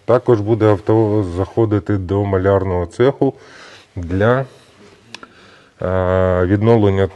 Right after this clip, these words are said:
переднього бамперу. Йдемо далі. Теж, е,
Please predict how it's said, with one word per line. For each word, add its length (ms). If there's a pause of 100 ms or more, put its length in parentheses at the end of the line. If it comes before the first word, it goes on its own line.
переднього 520
бамперу. 640 (1900)
Йдемо 500
далі. 400 (1800)
Теж, 340
е, 260